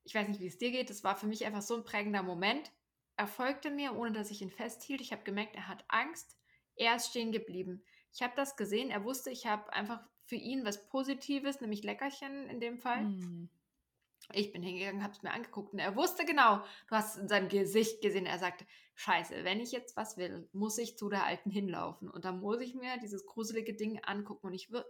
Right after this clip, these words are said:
Speaker 1: wusste genau, würde ich in de-, in dem Moment ihm Druck machen, würde er
Speaker 2: Ziehen.
Speaker 1: zumachen und sagen: "Leck mich
Speaker 2: Ja.
Speaker 1: am Arsch, ich bin hier raus." Aber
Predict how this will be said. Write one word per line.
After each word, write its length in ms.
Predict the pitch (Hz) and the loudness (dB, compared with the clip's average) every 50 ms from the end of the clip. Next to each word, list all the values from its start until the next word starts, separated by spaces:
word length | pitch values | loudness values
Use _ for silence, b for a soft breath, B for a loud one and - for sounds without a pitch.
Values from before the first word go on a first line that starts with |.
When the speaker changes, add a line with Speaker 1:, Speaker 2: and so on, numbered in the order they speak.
| - - - | -14 -4 0
Speaker 1:
wusste 300 | 269 330 330 - 330 285 | 0 0 2 0 -2 0
genau, 240 | 277 247 233 233 233 B B B B B B | 2 4 4 2 2 B B B B B B
würde 220 | - 240 277 311 294 | 2 4 4 4 4
ich 100 | 285 277 | 2 0
in 140 | 254 247 | -4 -4
de-, 160 | 247 233 - - | -4 -6 -6 -4
in 100 | - 220 | -4 -2
dem 100 | 220 240 240 | 0 0 0
Moment 300 | 240 226 220 220 220 - | 0 0 0 -2 -2 -4
ihm 100 | 208 202 | -6 -8
Druck 320 | - - - 403 - - | -4 -4 -4 -4 -4 0
machen, 340 | - - - - 240 247 277 B B B B B B | 0 0 0 0 -4 -6 -6 B B B B B B
würde 160 | 233 233 226 | 0 2 2
er 120 | 220 220 220 | 2 2 2
Speaker 2:
Ziehen. 400 | - 294 233 214 220 - 226 226 | 2 2 4 4 6 6 4 4
Speaker 1:
zumachen 20 | |
und 180 | 247 240 240 240 | 2 0 -4 -4
sagen: 480 | - 247 233 226 226 240 233 254 247 B B B B B | 0 4 6 6 6 6 4 0 -8 B B B B B
"Leck 220 | 247 269 277 - | 2 2 2 2
mich 200 | 311 294 269 277 | 0 2 2 2
Speaker 2:
Ja. 0 | |
Speaker 1:
am 100 | 247 226 | 2 4
Arsch, 200 | 220 220 226 - | 2 2 2 0
ich 120 | 226 - | -6 -4
bin 120 | - 254 233 | -2 -2 0
hier 160 | 233 233 202 | 0 2 2
raus." 260 | 196 185 196 190 - - | 2 2 2 0 -4 -2
Aber 520 | - - 285 320 311 262 202 190 185 180 | 4 6 8 8 8 6 6 4 4 4